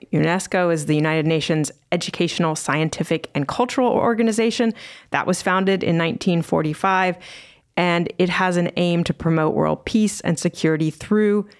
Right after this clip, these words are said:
international cooperation in education, arts, sciences, and culture.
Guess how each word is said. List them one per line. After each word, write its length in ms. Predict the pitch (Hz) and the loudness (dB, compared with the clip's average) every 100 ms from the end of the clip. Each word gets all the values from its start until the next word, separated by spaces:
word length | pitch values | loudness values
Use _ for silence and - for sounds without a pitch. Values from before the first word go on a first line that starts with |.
| _ _ - | _ _ -2
international 540 | 170 214 202 190 220 | 2 2 2 0 -2
cooperation 720 | 214 180 175 165 156 - 165 - | 0 0 2 0 0 0 -2 0
in 420 | 185 180 196 - _ _ - | 0 2 0 -2 _ _ -2
education, 680 | 143 214 190 180 - 175 175 - | 0 2 2 0 0 -2 -2 -2
arts, 360 | 156 147 - - | -2 -2 -8 -8
sciences, 680 | - 143 143 139 147 135 - | -2 0 0 -2 -2 -2 -4
and 260 | 139 135 139 | -2 -2 -4
culture. 680 | - 151 147 - 131 151 | -2 -2 0 -2 0 -2